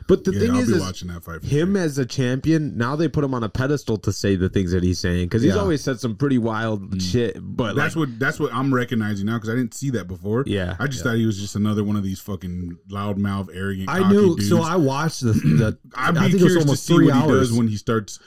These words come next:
Speaker 2: really taking some, some fucking notoriety. He's, like,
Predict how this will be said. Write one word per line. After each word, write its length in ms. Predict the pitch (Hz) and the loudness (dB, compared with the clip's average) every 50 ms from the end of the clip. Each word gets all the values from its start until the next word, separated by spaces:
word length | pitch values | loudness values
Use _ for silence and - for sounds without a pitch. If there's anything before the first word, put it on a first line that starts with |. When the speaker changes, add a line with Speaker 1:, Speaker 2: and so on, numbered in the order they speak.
| - - - - - | -20 -20 -14 -4 0
Speaker 2:
really 320 | 107 123 127 127 117 113 | 2 4 4 4 2 2
taking 400 | - - 123 113 101 107 104 104 | 0 0 -2 -2 0 0 -2 -2
some, 380 | - - 110 101 101 98 - - | -2 -2 -2 -2 -2 -4 -8 -10
some 180 | - 110 101 | -6 -6 -6
fucking 400 | 101 - 117 107 - - 101 98 | -4 -4 -4 -4 -4 -4 -2 -2
notoriety. 560 | 101 104 101 98 98 101 104 107 104 101 104 101 | 0 0 0 0 -2 -2 -2 -4 -2 -2 -2 -2
He's, 200 | 101 101 92 95 | -4 -4 -6 -6
like, 160 | 104 92 82 | -8 -8 -10